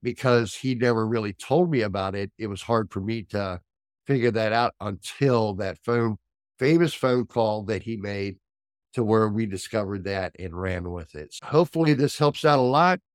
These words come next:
I look forward to talking to you guys. I have a special surprise next week with a, I wouldn't say it's a panel. There's three of us that are gonna be talking. And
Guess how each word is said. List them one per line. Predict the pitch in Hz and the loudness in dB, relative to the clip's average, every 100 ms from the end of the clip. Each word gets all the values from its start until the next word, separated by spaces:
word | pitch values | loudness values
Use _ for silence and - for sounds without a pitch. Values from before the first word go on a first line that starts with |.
| _ - | _ 2
I | |
look | 123 127 - | 4 2 0
forward | 131 139 143 - | 2 4 2 -2
to | 113 127 123 | -8 -4 -4
talking | - 131 131 - | -2 0 0 0
to | 131 | -8
you | 135 123 | -6 0
guys. | 139 139 143 127 | 4 4 4 2
I | 113 | 2
have | 117 | 0
a | 110 | -2
special | - - 110 - | -4 -2 0 -2
surprise | 113 113 - 123 123 120 110 - _ _ _ _ _ - | -6 -8 -2 2 4 4 0 -6 _ _ _ _ _ -2
next | 117 202 214 - | 4 4 4 0
week | 123 127 135 139 _ _ | 2 4 2 0 _ _
with | - 127 123 120 113 - - | 2 4 6 6 4 -4 -8
a, | 117 113 110 107 104 - _ _ _ - | -6 -4 -6 -6 -10 -14 _ _ _ 2
I | 160 | 4
wouldn't | 240 214 | 4 0
say | - 165 | 2 2
it's | 139 | 2
a | 131 | -2
panel. | - 139 147 135 107 | 0 4 4 4 2
There's | 104 95 - | 0 -4 -8
three | - 160 160 | -4 2 4
of | 107 | 2
us | 104 98 | 0 -4
that | 113 | -4
are | 104 | -4
gonna | 104 | -8
be | 98 98 | -10 -8
talking. | 110 107 101 101 98 95 _ _ _ _ _ | -2 -2 -2 -6 -10 -12 _ _ _ _ _
And | - 123 120 117 117 117 113 110 | 0 2 4 2 0 0 -2 -4